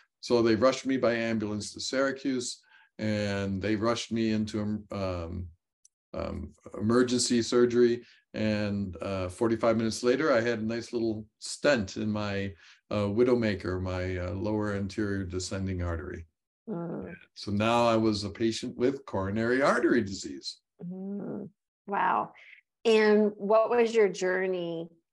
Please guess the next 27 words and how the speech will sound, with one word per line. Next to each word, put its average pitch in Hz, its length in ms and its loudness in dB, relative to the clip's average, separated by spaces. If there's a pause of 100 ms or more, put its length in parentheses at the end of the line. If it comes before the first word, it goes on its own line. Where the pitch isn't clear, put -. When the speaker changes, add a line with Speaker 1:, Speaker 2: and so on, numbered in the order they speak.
Speaker 2:
after 196 400 0
that? 170 500 2
What 202 240 0
was 185 220 -6
going 185 260 -2
through 180 140 -8
your 165 160 -2
mind 196 540 0 (520)
emotionally? 196 1160 0 (160)
Um, 160 420 -8 (220)
when 170 160 -6
you 170 100 -2
went 170 180 -4
home, 180 460 -2
what 175 160 0
did - 60 -10
your 165 100 -4
doctor 170 400 -2
tell 208 300 -4
you? 208 240 0
What 196 260 -4
was, 190 320 -8 (100)
what - 140 -4
was 175 320 -10 (340)
going 165 300 -6
on - 160 -8
then? 185 240 -10